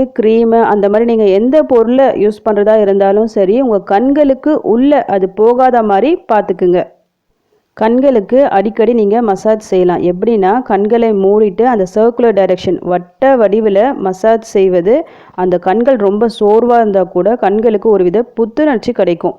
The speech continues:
அதே மாதிரி ஊட்டச்சத்து குறைபாடு இல்லாமல் பார்த்துக்கொள்வதும் ரொம்ப அவசியம். உடலில் நீர் சத்து குறையாம பார்த்துக்குங்க. அதிகமா தண்ணி குடிக்கிற மாதிரி பார்த்துக்குங்க. இது எல்லாத்தையுமே நீங்க கரெக்டா ஃபாலோ பண்ணீங்கன்னா, இன்ஷா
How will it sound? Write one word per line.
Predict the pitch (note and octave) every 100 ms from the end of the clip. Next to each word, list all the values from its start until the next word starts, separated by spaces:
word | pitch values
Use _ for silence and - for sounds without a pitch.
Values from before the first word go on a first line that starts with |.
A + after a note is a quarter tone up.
| -
அதே | F3 G3+ A#3+ A3
மாதிரி | F#3+ F3 G3+ D4 - - - - A3
ஊட்டச்சத்து | C4+ C#4 C4+ A3+ A#3+ C4
குறைபாடு | A#3 A3 A#3 G#3+ G#3 G#3
இல்லாமல் | G3 F#3 A3 D4 -
பார்த்துக்கொள்வதும் | G3+ G3+ A3+ G#3+ G3+ F#3 F3+ B3+ C#4 F3
ரொம்ப | F3 G3 A3+ G3
அவசியம். | F#3 - F3+ A#3 C#4 -
உடலில் | G3 A#3 A#3+ B3+ D4 - F#3+
நீர் | A#3 C4+ -
சத்து | G#3+ - B3
குறையாம | G#3 G3+ G3 A3 G#3+
பார்த்துக்குங்க. | F#3 F3 F#3 F3+ F#3 B3 A#3 F3
அதிகமா | F#3 C4 B3 A3+ B3+ A3
தண்ணி | G#3 C4 B3
குடிக்கிற | G#3 G3 F#3
மாதிரி | F#3+ B3+ A#3+
பார்த்துக்குங்க. | F3+ F3 E3+ F3 E3+ - _ - _ _ _ _
இது | F#3 F#3 F#3 F#3
எல்லாத்தையுமே | G#3+ B3 C4 B3+ A#3+ A3+ B3+ C4+
நீங்க | A3 G#3 B3+ A#3+
கரெக்டா | F#3+ G#3 - C#4+ D4
ஃபாலோ | - G#3 G#3+ A3 A3
பண்ணீங்கன்னா, | G3 G3+ G3+ F#3 F#3+ C4 -
இன்ஷா | G3 G3+ -